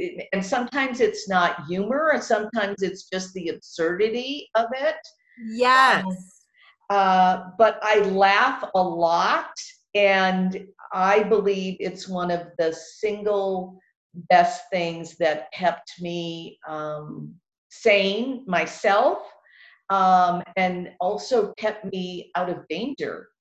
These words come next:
Speaker 1: actually, a lot of times was developing, um, my humor and my laughter. And so people comment on my laughter all the time 'cause it comes from kind of, you know, that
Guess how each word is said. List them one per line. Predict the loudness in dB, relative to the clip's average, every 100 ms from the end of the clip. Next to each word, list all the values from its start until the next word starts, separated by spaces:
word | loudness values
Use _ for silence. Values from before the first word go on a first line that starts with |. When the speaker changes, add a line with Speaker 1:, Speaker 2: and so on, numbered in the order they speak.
| _ -10
Speaker 1:
actually, | -8 -10 -8 -8 -6
a |
lot | -6 -4 -4
of | -6 -12
times | -14 -12 -12 -10
was | -10 -8
developing, | -10 -4 -2 -2 -6 -6 -6 -12 -12
um, | -8 -8 -8 -16 -10
my | -6 -4 -6 -6 -10
humor | -12 -10 -10 -8
and | -8 -8
my | -8
laughter. | -6 -6 -6 -8 -14 -14 -14 -18 -20 -20 -16 -2
And | 0 0
so | -6 0 4 4 2 -4 -8 _ _ _
people | -6 -2 -4 -4
comment | -2 0 2 2 2 2
on | 2 2
my | 0 -2 -2
laughter | 0 0 0 -4 -8 -6
all | -6 -6 -6
the | -10 -8
time | -4 -2 -2 -4
'cause | -8 -8
it | -8 -16 -8
comes | -4 -2 -2 -4
from | -6 -6 -6
kind | -8 -8 -6
of, | -8 -6
you |
know, | -4 0
that | 0 -2 -4